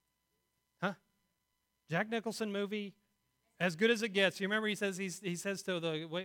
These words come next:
woman there, whatever her name is, he says to her, "You make me wanna be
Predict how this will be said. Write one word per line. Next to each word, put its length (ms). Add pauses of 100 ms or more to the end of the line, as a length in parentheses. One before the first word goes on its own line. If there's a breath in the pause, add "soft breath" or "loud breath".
woman 200
there, 120
whatever 220
her 60
name 140
is, 140 (240 soft breath)
he 80
says 140
to 40
her, 100 (240 soft breath)
"You 160
make 300
me 160
wanna 180
be 380